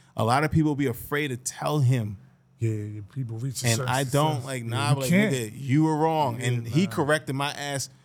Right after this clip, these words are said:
Speaker 1: I was going off the rails, and he talked me off the fucking edge one time. And I had to thank him for that. Like, "Yo, thank you," 'cause he said, "Yo, bro,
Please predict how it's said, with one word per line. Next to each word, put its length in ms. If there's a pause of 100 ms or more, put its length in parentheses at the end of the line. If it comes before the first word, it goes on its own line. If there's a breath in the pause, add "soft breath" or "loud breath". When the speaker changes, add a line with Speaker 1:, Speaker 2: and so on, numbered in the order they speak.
(140 soft breath)
Speaker 1:
I 140
was 140
going 260 (200)
off 180
the 100
rails, 360
and 120
he 120
talked 280
me 220 (260)
off 260
the 100
fucking 320
edge 260
one 220
time. 400
And 340 (220)
I 140
had 180
to 60
thank 340
him 100
for 160
that. 220
Like, 180
"Yo, 120
thank 260
you," 80
'cause 200 (480 loud breath)
he 120
said, 160
"Yo, 100
bro, 420